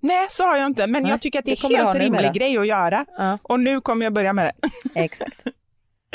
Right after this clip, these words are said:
Speaker 2: Är det bara jag som blir täppt i näsan när jag blir mätt?
Speaker 1: Oj,
Speaker 2: Ja,
Speaker 1: ja,
Speaker 2: det
Speaker 1: det
Speaker 2: är
Speaker 1: har
Speaker 2: det
Speaker 1: jag
Speaker 2: nog.
Speaker 1: aldrig hört talas om.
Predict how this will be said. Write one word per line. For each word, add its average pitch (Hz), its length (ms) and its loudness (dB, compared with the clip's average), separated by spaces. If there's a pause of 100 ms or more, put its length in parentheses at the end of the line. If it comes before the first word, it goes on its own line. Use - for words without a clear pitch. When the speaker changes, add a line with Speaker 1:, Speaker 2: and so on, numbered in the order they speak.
(800)
Speaker 2:
Är 262 80 2
det 262 100 0
bara 254 260 2
jag 254 360 2
som 226 180 -4
blir 233 100 0
täppt - 480 -10
i 190 60 -4
näsan 220 720 -2 (120)
när 202 260 -2
jag 139 160 0
blir 175 160 -4
mätt? - 760 -8 (640)
Speaker 1:
Oj, 196 440 -6
Speaker 2:
Ja, - 240 -4
Speaker 1:
ja, - 100 -2
Speaker 2:
det 359 60 0
Speaker 1:
det - 40 2
Speaker 2:
är - 20 2
Speaker 1:
har 254 60 2
Speaker 2:
det 349 40 2
Speaker 1:
jag 330 80 0
Speaker 2:
nog. - 120 -4
Speaker 1:
aldrig 202 500 -2
hört 302 120 -2
talas 240 300 0
om. 175 100 -2